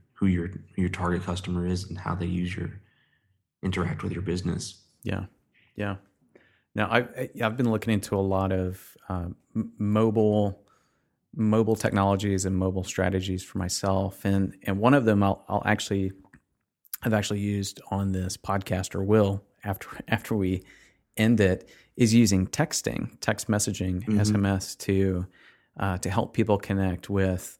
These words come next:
Speaker 2: what I'm doing via the, the, my weekly email newsletter, or to get bonus material off of a website. Uh, are you guys doing much with, uh, S M S and text? And, and
Speaker 1: We've done, we've done a lot of, uh,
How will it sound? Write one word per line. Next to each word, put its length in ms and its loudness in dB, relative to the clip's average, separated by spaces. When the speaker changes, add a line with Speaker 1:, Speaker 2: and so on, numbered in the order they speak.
Speaker 2:
what 300 0
I'm 160 2
doing 360 2
via 400 2
the, 480 0
the, 160 -2
my 180 2
weekly 440 0
email 240 0
newsletter, 720 -2
or 320 0
to 200 -6
get 280 0
bonus 400 2
material 600 -2
off 240 0
of 100 -4
a 40 -4
website. 720 -4
Uh, 180 -4
are 120 4
you 100 4
guys 280 0
doing 260 2
much 340 -4
with, 340 0
uh, 120 -2
S 160 0
M 140 2
S 320 2
and 120 0
text? 640 0
And, 300 -8
and 140 -2
Speaker 1:
We've 140 2
done, 460 0
we've 160 -10
done 180 -2
a 60 0
lot 240 -2
of, 260 -6
uh, 400 -6